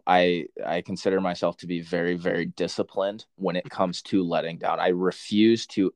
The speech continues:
ever force a bad shot. I mean, that doesn't, that's not to say that I don't make bad shots. Of course I do. But I refuse to force a bad shot. So as soon as my brain starts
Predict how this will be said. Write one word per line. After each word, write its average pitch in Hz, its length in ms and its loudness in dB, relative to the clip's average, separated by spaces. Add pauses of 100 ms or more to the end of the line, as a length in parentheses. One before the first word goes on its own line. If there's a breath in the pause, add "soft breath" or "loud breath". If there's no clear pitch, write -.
ever 92 320 4
force 87 440 0
a 82 120 -2
bad 78 320 0
shot. 69 340 -2
I 90 60 -4
mean, 98 160 6
that 123 160 6
doesn't, 123 340 2
that's 104 240 2
not 110 220 2
to 107 100 -6
say 95 200 -2
that 87 180 -2
I 87 80 -2
don't 87 260 -6
make 85 260 -10
bad 87 220 -6
shots. 101 240 -2
Of 90 120 -14
course - 300 -4
I - 80 -10
do. - 140 -20 (560)
But 98 240 6 (340)
I 95 100 0
refuse 110 840 0
to 107 180 -2
force - 580 4
a 87 120 0
bad 85 260 -4
shot. - 240 -2
So 101 160 0
as 98 140 0
soon 147 240 0
as 151 160 0
my 113 160 4
brain 101 340 2
starts 92 480 -2